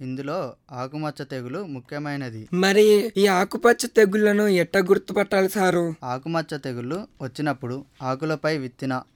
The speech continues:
Speaker 1: ముప్పై రోజుల తర్వాత చిన్న చిన్న గుండ్రటి మచ్చలు, చుట్టూ పసుపు వలయం ఉంటుంది.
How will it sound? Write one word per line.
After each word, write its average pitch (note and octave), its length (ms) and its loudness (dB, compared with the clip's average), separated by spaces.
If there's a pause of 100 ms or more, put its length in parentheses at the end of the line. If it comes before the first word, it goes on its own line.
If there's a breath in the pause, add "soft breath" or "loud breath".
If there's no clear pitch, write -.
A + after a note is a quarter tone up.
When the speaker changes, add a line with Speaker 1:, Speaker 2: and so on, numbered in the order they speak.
(160)
Speaker 1:
ముప్పై D#3+ 320 -6
రోజుల C#3 360 -6 (120)
తర్వాత B2 480 -8 (480)
చిన్న D3 180 -4 (120)
చిన్న D#3 160 -6 (260)
గుండ్రటి D#3 480 -4
మచ్చలు, C3+ 420 -6 (460)
చుట్టూ D3 400 -6 (380)
పసుపు C#3 360 -6
వలయం D3 300 -2
ఉంటుంది. C#3+ 440 -6